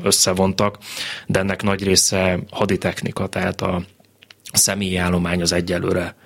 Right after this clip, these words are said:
nagyrészt nem került oda mozgósításra, a haditechnikát vitték oda. Ugye például a negyvenegyedik hadsereg, ami Szibériában diszlokál egyébként,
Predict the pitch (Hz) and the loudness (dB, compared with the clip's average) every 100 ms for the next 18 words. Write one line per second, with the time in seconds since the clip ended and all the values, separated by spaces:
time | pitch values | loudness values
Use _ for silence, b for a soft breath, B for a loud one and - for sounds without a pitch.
0 | B B 190 127 87 80 180 180 - - | B B -2 0 0 0 0 -2 -2 -4
1 | 85 95 92 92 - B B - - - | -4 -2 -2 -2 -4 B B -4 0 2
2 | 92 - 92 - 104 - 95 90 87 - | 2 2 2 0 0 0 0 0 -2 -4
3 | 90 - 85 95 - - - - - - | -6 -4 -4 -4 -4 -6 -6 -4 -4 -2
4 | 92 87 85 B B B B 104 87 95 | 0 0 -2 B B B B -2 0 0
5 | 90 90 90 87 85 - - 95 90 92 | 2 4 6 4 2 -6 0 2 4 4
6 | 90 87 87 87 - 92 - - 90 82 | 2 2 2 2 0 0 0 -2 -2 -4
7 | 82 82 80 - 85 90 85 87 90 87 | -4 0 2 2 2 0 2 0 0 -2
8 | 87 - - - 95 92 98 95 - 95 | 0 0 -2 -2 -2 0 2 0 2 0